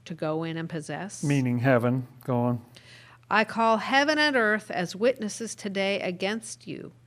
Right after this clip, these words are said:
Speaker 1: that I have set before you life and death, blessing and cursing. Therefore choose life, that both you and your descendants may live.
Speaker 2: What an amazing statement. So the Lord says, "Look, I'm,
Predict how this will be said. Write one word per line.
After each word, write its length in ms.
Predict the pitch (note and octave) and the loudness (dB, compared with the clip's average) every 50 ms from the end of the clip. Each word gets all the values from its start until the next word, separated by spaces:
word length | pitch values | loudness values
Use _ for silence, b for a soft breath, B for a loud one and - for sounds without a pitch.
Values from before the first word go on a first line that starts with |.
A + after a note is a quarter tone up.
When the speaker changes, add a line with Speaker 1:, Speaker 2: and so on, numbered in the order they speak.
| b b b b b b b b _ | b b b b b b b b _
Speaker 1:
that 160 | - F#3 F3+ | 0 2 6
I 120 | F#3+ G3 G3+ | 6 6 6
have 180 | F#3+ G#3 F3+ | 4 2 0
set 360 | - - - B3+ C#4+ - - - | -2 -2 0 0 0 0 2 -2
before 380 | C#4 C4+ - - B3+ A#3 A#3 | -2 -2 0 0 0 0 0
you 280 | A#3 A3+ A3 A3 A3 G3+ | 0 0 0 -2 -2 -2
life 540 | - F#3+ F#3+ F#3+ G3+ A#3 C4+ C#4 - - - | -2 0 2 2 2 2 2 0 -2 -4 -6
and 180 | - C#4+ C4 | -4 -4 -2
death, 540 | - G#3 F#3 F#3 F#3+ F#3 - - - - - b b b b b b b _ | -2 0 0 0 -2 -6 -12 -20 -20 -20 -20 b b b b b b b _
blessing 640 | - F3+ F#3+ F#3+ G3+ A3+ A3 - C4+ B3 B3 B3 - | -6 -2 2 2 2 2 2 0 -2 -2 -2 -2 -4
and 220 | - A3+ G#3+ G#3 | -4 -4 -4 -4
cursing. 640 | - - - E3+ D#3 - - - - - - D3+ D3 b b b b b b b b | -6 -8 -8 -8 -8 -8 -10 -10 -12 -12 -14 -16 -18 b b b b b b b b
Therefore 360 | - G#3 G#3 G3 - A#3+ A3 G#3+ | -4 -2 -2 0 2 0 0 0
choose 680 | A3+ - - - C4+ D4+ D#4+ D#4+ D#4+ D#4 C#4 - - | 0 -4 -2 0 2 4 4 4 4 2 -2 -4 -4
life, 680 | B3 A#3+ G#3+ D#3+ C#3+ C3 C#3+ - - - - - - b b b b b b b _ | -2 0 0 0 -2 -4 -10 -14 -18 -20 -20 -20 -20 b b b b b b b _
that 220 | G3+ G3 G3 - | -4 -4 -2 0
both 280 | - G#3+ G#3+ G3 - - | 0 0 0 0 -2 -4
you 320 | G#3+ A3+ B3 B3+ B3+ B3+ | -2 -2 0 0 0 0
and 300 | - - A3 A#3+ C4+ C#4 | 0 0 0 0 -2 -2
your 100 | C#4+ C#4+ | -4 -4
descendants 800 | C#4 C#4+ - - - F3+ D3 C3 B2+ - - - - - - - - - | -4 -6 -8 -4 -4 -4 -4 -4 -6 -10 -12 -12 -14 -14 -16 -16 -14 -8
may 280 | G#3 G3+ F3 F3 E3+ E3+ | -6 -4 -2 -2 -2 -2
live. 840 | E3 E3+ F3 G3 G3 F3+ - D2+ C2+ - - - - - - - - - | -2 -2 -2 -2 -2 -2 -4 -6 -8 -14 -20 -20 -20 -20 -14 -14 -4 2
Speaker 2:
What 140 | - D#3 E3+ | 4 6 6
an 80 | F3 D#3 | 6 4
amazing 540 | C#3 C3 C3 C3+ C#3+ D#3 D3+ D3+ D#3 C#3+ C3 | 4 2 4 4 4 4 4 2 0 0 -2
statement. 480 | - - - D#3 D#3 E3+ E3+ D3 C#3 | -2 2 4 4 4 4 2 -2 -4
So 180 | - - D#3 C#3 | 0 2 2 2
the 100 | C3 C3 | 2 2
Lord 300 | C3 D3 E3 E3+ E3+ - | 2 4 4 4 4 4
says, 200 | - D3 C3 C3+ | 0 -2 0 0
"Look, 180 | D3 C#3 - | 0 0 0
I'm, 180 | B2+ A#2+ A#2+ | -2 -4 -4